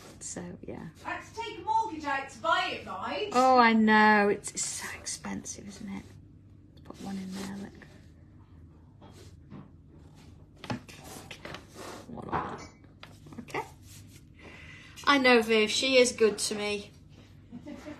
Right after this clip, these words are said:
Speaker 1: Yeah.
Speaker 2: I try.
Speaker 1: <laughs> I'm good to her too. <laughs>
Speaker 2: She is, I will admit
Speaker 1: There you are,
Speaker 2: that.
Speaker 1: see, there you are, see, there
Speaker 2: She
Speaker 1: you
Speaker 2: could be
Speaker 1: are.
Speaker 2: a slave driver,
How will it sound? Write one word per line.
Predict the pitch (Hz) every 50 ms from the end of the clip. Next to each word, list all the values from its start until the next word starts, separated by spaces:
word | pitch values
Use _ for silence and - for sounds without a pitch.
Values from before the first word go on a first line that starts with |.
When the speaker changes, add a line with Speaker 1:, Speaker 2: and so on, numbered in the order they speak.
| - -
Speaker 1:
Yeah. | 202 196 196 196 196 190 185 190 190 190 - - - - - - - - -
Speaker 2:
I | 359 359 - - - - 571 605 640 659 - 494 494 508 571 571 571 - - - -
try. | 277 302 320 330 320 - -
Speaker 1:
<laughs> | 381 330 - - - - - - - - - - - - - - - - - - - - - -
I'm | 269 294 302 294
good | 320 311 311
to | - - 254
her | 247 247 240 240
too. | 240 - - - 220 220 233 226 233 233 -
<laughs> | - - - - - - - - - 302 294 294 - - -
Speaker 2:
She | 330 330 339 330
is, | 320 320 320 311 - - 311
I | 311 311 302 302 311
will | 311 311 311 302 302
admit | - 311 311 - - 302 320 311 - - 214
Speaker 1:
There | 202
you | 190 185 185
are, | 180 175 180
Speaker 2:
that. | 180 -
Speaker 1:
see, | - - 208 214 202
there | 196 220 226 226 233
you | 233 226 220 208
are, | 202 196 196 190 196 196
see, | - - - - 190 185 185 185 185 196 196 -
there | 196 190
Speaker 2:
She | 190
Speaker 1:
you | 180 175 175 170
Speaker 2:
could | 196
be | 403
Speaker 1:
are. | -
Speaker 2:
a | -
slave | - 370 392 381 370 359 311 285 269 277
driver, | 277 269 269 277 269 269